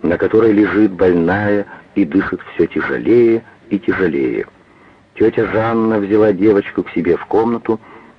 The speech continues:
Софи не плачет, не говорит ничего, только смотрит на всех широко открытыми глазами,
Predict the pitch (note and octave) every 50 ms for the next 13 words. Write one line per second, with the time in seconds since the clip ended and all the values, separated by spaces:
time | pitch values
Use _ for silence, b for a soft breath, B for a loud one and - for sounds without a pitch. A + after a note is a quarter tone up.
0 | _ - - - B2 - - E3 C3+ F2+ - - D#2 F#2+ A#2 B2 A#2 - - -
1 | - - F#2+ A2+ A2 A2+ G#2 E2+ E2 F2 G#2+ A#2 A2 - A2 G#2 - - - G2
2 | G#2+ G#2+ G#2 B B B B B B B B - - F#2 F2+ - F#2+ - - -
3 | F#2+ G#2+ A2 G#2+ G#2 G2+ - G2 F#2 - - G#2+ G#2 - - - G2 F#2+ F#2 -
4 | G2+ G2 - - - F#2+ F#2+ - F#2 F2 E2 C#2+ D2 C#2+ C#2 B1+ F2 G2+ A#2 A2+
5 | A2+ A2+